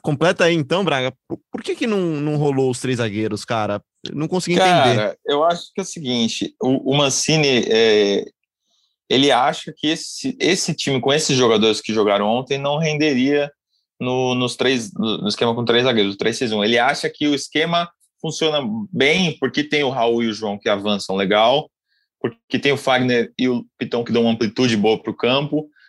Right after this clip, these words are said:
Speaker 2: porque tem o Luan articulando, porque tem uma dupla de, de, de volantes ali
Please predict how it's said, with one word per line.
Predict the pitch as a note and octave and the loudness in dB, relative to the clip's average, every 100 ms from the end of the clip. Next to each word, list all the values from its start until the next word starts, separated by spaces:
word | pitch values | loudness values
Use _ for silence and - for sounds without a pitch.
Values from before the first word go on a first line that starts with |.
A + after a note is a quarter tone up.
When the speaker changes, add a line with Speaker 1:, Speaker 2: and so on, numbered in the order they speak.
| _ | _
Speaker 2:
porque | - D3+ D#3 | -4 0 0
tem | D3+ | 2
o | D3 | 2
Luan | C#3 C3 C3 | 4 2 2
articulando, | B2+ - - B2 B2+ D#3+ D3+ C3+ | -2 -4 -6 -2 0 0 -4 -6
porque | B2+ D#3 | -8 -2
tem | D3 | 0
uma | D3 C3+ | 2 2
dupla | B2 C3 | 0 0
de, | A#2 A#2+ - | 0 -2 -4
de, | - A2+ F#2 | -4 -2 -2
de | F#2 A2 | -4 0
volantes | A2+ A2+ A2 - | 2 2 0 0
ali | G#2+ A2 G#2+ | 2 2 -2